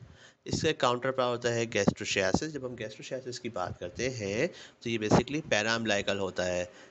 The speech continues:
इसमें it has not covered by, अ, its own, अ, amniotic sac। एन-, anomalies के साथ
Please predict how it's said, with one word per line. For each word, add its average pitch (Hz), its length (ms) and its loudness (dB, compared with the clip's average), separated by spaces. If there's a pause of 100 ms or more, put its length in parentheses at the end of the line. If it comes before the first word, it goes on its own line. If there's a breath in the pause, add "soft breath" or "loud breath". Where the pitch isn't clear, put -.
(120)
इसमें 127 640 2 (260)
it 123 80 -2
has 123 100 2
not 113 360 2
covered 113 480 4
by, 110 280 6 (160)
अ, 92 540 6 (280)
its 110 180 0
own, 107 400 0
अ, 98 360 0 (140)
amniotic 95 460 -2
sac। 160 300 4 (680 soft breath)
एन-, 120 520 -2
anomalies 131 500 4
के 139 120 2
साथ 123 240 6